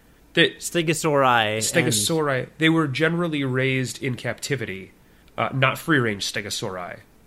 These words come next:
Speaker 2: Oh,
Speaker 1: Uh,
Speaker 2: yeah.
Speaker 1: they were, like,
Speaker 2: Mm-hmm.
Speaker 1: genetically modified so that, you know, like, the legs and the tail were larger so that
Speaker 2: Yeah.
Speaker 1: there was more meat on them. Um, some of them, I hear, I hear that scientists couldn't even find skulls for some of them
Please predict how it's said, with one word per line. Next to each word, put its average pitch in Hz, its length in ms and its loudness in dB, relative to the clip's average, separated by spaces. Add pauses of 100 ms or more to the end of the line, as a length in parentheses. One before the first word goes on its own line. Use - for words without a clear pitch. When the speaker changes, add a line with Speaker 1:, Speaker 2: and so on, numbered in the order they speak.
(260)
Speaker 2:
Oh, 156 600 6
Speaker 1:
Uh, 139 40 2
Speaker 2:
yeah. 117 420 0
Speaker 1:
they 151 80 8
were, 147 120 8
like, 135 160 8
Speaker 2:
Mm-hmm. 127 40 -4
Speaker 1:
genetically 135 460 2
modified 120 540 0
so 127 100 -4
that, 113 180 -2
you 120 80 -4
know, 113 100 -2
like, 110 160 -4
the 120 120 -2
legs 104 340 -6
and 107 100 -6
the 104 60 -8
tail 113 340 -4
were 110 140 -6
larger 107 640 -4 (260)
so 127 140 -2
that 131 60 4
Speaker 2:
Yeah. 120 60 4
Speaker 1:
there 120 60 2
was 110 140 -2
more 120 200 2
meat 107 260 -2
on 147 180 0
them. 165 320 -4 (420)
Um, 120 160 -2
some 180 200 2
of 160 60 6
them, 143 200 4
I 120 140 0
hear, 104 640 -4 (440)
I 127 60 -2
hear 143 400 2
that 117 180 -8
scientists - 680 -2 (420)
couldn't 143 200 -2
even 110 160 -4
find 107 360 -6 (240)
skulls 123 560 -2
for - 160 -10
some 170 180 -2
of 170 100 -4
them 190 280 -2